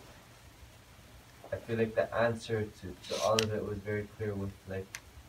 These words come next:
yeah, the, uh, you will be returned by the one who created you the, the first time, right? So, so it's like, it's simple, but at the same time, if you want to get a deeper understanding, there are abstract,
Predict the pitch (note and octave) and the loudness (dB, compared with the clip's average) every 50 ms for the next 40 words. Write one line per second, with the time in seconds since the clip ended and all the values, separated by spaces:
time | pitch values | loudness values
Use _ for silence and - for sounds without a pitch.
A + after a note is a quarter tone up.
0 | - - - - - - - G2+ G2+ G#2 G2+ G2 F#2+ F#2 F2+ F2 - - - - | -20 -20 -20 -20 -20 -16 -10 -6 -2 0 2 2 2 2 0 -2 -6 -10 -16 -18
1 | - - - - - - - - A2 A2 G#2+ G2+ - - - - - G#2 G#2+ G2+ | -20 -20 -20 -20 -20 -20 -6 -2 0 0 0 -2 -6 -12 -14 -10 -6 -4 -4 -4
2 | G2 G2 F#2+ - - G#2+ A2+ A2+ A2+ A2 G#2+ G#2 G#2+ G#2+ G#2+ G#2+ - A#2 A2+ A2 | -4 -6 -8 -8 -8 -6 -4 -2 -2 -2 -2 -4 -6 -6 -6 -6 -4 -4 -2 -2
3 | G#2+ F#2+ G2 G2 G2 G#2 G#2 G#2 G2+ G2+ G#2 G#2 G2+ - - A2+ G#2+ G2 G2 F#2+ | 0 0 0 0 0 0 -2 -2 -2 -2 -4 -6 -6 -8 -8 -6 -6 -6 -6 -6
4 | G2 F#2+ - G2+ F#2+ - - - - G2+ - - G#2 G#2 G#2 - - F#2 E2 E2 | -8 -8 -8 -10 -12 -12 -16 -16 -16 -14 -8 -4 -4 -4 -4 -4 -6 -8 -8 -6
5 | E2+ F#2 G2 G2 - - - - - - - - G2+ F#2+ F#2+ F#2+ - - - - | -6 -6 -6 -6 -8 -12 -12 -12 -12 -12 -8 -6 -4 -4 -4 -4 -4 -4 -4 -4
6 | - - - - - - G#2 - - - - - A#2+ A#2+ A#2 A#2 - G#2+ G2+ G#2 | -2 -2 -4 -6 -6 -10 -12 -10 -10 -12 -2 0 0 0 0 -2 -4 -4 -4 -4
7 | - - - - - - - - - - - G2+ F#2+ G2 F#2+ - - - - A2+ | -6 -12 -18 -20 -20 -20 -20 -20 -20 -10 -2 0 0 0 0 -2 -6 -4 -2 0
8 | A2 G#2 G#2 - G#2+ G#2 G2+ G2 - - G#2+ G#2+ G#2 G2+ G#2 G2 G2 - G#2+ G#2 | 0 0 0 0 0 0 0 -2 -2 0 0 0 0 0 -2 -4 -4 -4 -6 -6
9 | - G#2+ G2+ G2 G2 F#2+ - - G2+ G2 F#2+ F2+ F2+ F2+ - - G2 F#2+ - F#2 | -2 -2 -2 -2 -2 -4 -2 -2 -2 -2 -2 -2 -2 0 4 6 6 6 6 6
10 | F#2+ F#2+ - - - - F#2+ F2+ F2+ - | 4 2 0 -6 -4 0 0 0 0 -2